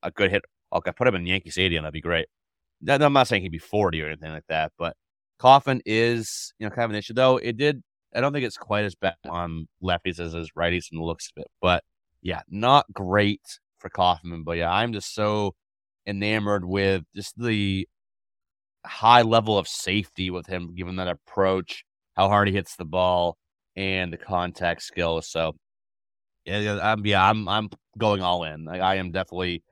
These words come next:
being aggressive, as I think he has the profile to, to back that up. But we'll see. But this three, this four, five, six, very fun. Obviously, in Goldschmidt, you know, he, he's the, probably the best,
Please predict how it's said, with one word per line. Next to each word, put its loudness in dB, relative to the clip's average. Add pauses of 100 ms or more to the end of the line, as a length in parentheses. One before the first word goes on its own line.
(140)
being 2
aggressive, 0
as -8
I 0
think -4
he -4
has 0
the -6
profile -2 (160)
to, -12 (560)
to -12
back 2
that -4
up. -6 (100)
But -8 (220)
we'll 0
see. 0 (100)
But -6 (320)
this -8
three, -6
this -4
four, 2
five, 4
six, -2 (420)
very 2
fun. 2
Obviously, 0
in -4
Goldschmidt, 2 (360)
you -2
know, 2
he, 0
he's -2 (640)
the, -2
probably 6
the 0
best, 2